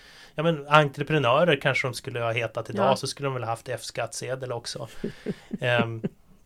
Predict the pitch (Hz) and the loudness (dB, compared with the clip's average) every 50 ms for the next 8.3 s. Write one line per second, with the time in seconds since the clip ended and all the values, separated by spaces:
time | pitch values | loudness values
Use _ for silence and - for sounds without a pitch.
0 | _ _ _ - - - 160 151 147 147 165 160 - 170 135 123 120 117 123 123 | _ _ _ -8 0 4 4 4 4 4 2 2 2 2 2 2 2 0 0 0
1 | 120 - - 127 120 117 113 110 - - 113 - 135 120 117 107 107 113 - - | 0 -2 -2 -4 -2 -2 -2 -4 -4 -4 -4 -4 -2 0 0 0 -2 -2 -6 -6
2 | 117 113 113 113 117 107 113 107 113 113 113 107 - 135 135 147 165 170 151 - | -4 -4 -2 -2 -2 -2 -2 -2 -4 -4 -4 -4 -4 -2 -2 0 0 0 0 0
3 | - 131 123 117 - 120 110 - - - - 120 123 120 113 113 117 113 117 113 | -4 -6 -8 -8 -8 -10 -10 -10 -12 -10 -6 -4 -4 -2 -2 0 0 -2 -2 -2
4 | 110 110 113 113 - - - 123 110 110 110 - - 147 135 123 - _ _ - | -4 -4 -4 -6 -6 -6 -6 -6 -6 -6 -6 -6 -6 -6 -8 -8 -12 _ _ -8
5 | - 190 190 185 190 202 196 - - - - - - - 151 143 - 139 123 120 | -4 0 2 2 2 2 0 -4 -8 -8 -8 -10 -8 -8 -8 -8 -6 -8 -8 -6
6 | 123 123 131 131 131 151 143 135 131 123 131 127 - - 131 - - 135 127 131 | -6 -4 -2 2 4 4 6 6 4 2 2 -2 0 0 -2 2 6 8 8 8
7 | 127 120 113 110 110 113 110 107 107 110 110 107 110 113 113 120 123 - 233 240 | 8 6 4 2 2 2 0 -2 -4 -4 -6 -6 -6 -6 -8 -8 -4 -2 -2 -2
8 | 220 - - - 139 | -2 -4 -10 -14 -16